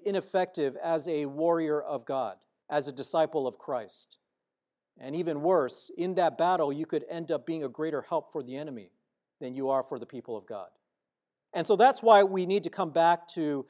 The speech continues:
this message this morning. I had just covered really the first, uh, verse and a half, um, last week. And we're going to continue on, and really our focus, it says Ephesians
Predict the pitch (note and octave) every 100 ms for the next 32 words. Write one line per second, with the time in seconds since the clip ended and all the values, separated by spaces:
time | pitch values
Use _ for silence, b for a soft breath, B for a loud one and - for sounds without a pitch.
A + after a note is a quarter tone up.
0 | b b D#3 E3 D#3+ E3 E3 E3 C3+ C#3+
1 | D#3 D#3 E3 F3 F3+ D3 C#3+ D3 C#3+ F3+
2 | D#3 - F3 D#3+ C#3+ - b _ D3 A3
3 | F3+ D3 D3 C#3 - F3 E3 - - -
4 | - C3 - A#2+ D#3 E3+ E3 B2+ C#3 D#3+
5 | F3+ - - C#3 A#2+ B2+ C#3+ C#3 C#3 D#3
6 | G4 _ _ _ _ _ _ - D3 C#3
7 | D3+ E3 F3+ F3+ F3 F3+ D#3+ - C#3+ G3+
8 | F3 D#3+ F3 F#3 D3 E3 F3 D#3+ D3 F#3
9 | F3+ F3+ D#3+ C#3+ - E3+ D#3+ C#3+ - E3
10 | D3 D3 -